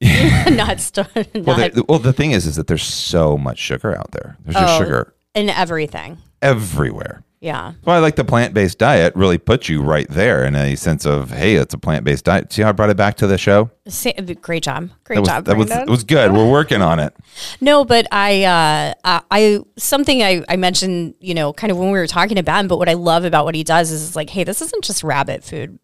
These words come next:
Speaker 2: The food Ben makes is kinda like stoner food. It's, like, really
Speaker 1: <laughs>
Speaker 2: indulgent. It's not healthy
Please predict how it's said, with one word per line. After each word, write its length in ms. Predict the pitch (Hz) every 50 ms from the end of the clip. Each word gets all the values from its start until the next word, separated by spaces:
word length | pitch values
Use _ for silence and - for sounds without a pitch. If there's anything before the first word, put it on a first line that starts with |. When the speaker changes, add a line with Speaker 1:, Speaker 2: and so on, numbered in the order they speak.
| _
Speaker 2:
The 100 | - 208
food 300 | 202 - 190 233 349 403
Ben 180 | - 277 202 175
makes 280 | 160 147 156 156 - 175
is 200 | 175 - - - _ _ _ -
kinda 240 | - 170 165 208 466 508
like 120 | 254 - -
stoner 500 | - - - - 156 143 208 330 302 175
food. 320 | - - 143 101 98 -
It's, 120 | 151 - -
like, 120 | 180 -
really 480 | 180 175 165 165 - 214 320 415 440 -
Speaker 1:
<laughs> 220 | 220 - 127 - -
Speaker 2:
indulgent. 560 | 117 120 139 160 220 269 220 - 156 139 139
It's 180 | 147 - - 180
not 460 | 170 160 160 202 285 302 - _ -
healthy 760 | - - 170 190 226 226 - 185 175 160 151 143 139 185